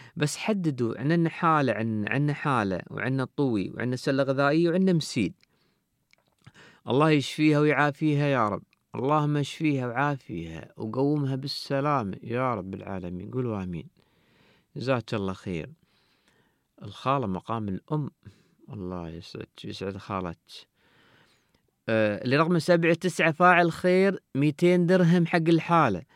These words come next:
جزاك الله خير وبارك الله فيك، الله يرفع قدرك ويعلي شانك وييسر لك أمرك ويجعل لك من كل ضيق مخرجا. بارك الله فيك،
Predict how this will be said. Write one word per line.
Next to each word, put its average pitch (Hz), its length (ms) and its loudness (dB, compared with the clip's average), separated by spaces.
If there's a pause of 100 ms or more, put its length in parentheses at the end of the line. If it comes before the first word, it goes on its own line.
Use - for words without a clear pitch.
(380)
جزاك 131 440 0
الله 151 220 2
خير 170 380 4
وبارك 156 500 2
الله 143 220 4
فيك، 123 500 -4 (680)
الله 127 280 4
يرفع 151 360 2
قدرك 143 540 0
ويعلي 135 360 2
شانك 156 520 0
وييسر 143 320 -2
لك 135 320 -4
أمرك 147 540 -2 (600)
ويجعل 127 440 2
لك 139 160 0
من 131 120 0
كل 143 300 0
ضيق 147 280 -2
مخرجا. 139 560 0
بارك 143 460 0
الله 131 220 0
فيك، - 580 -8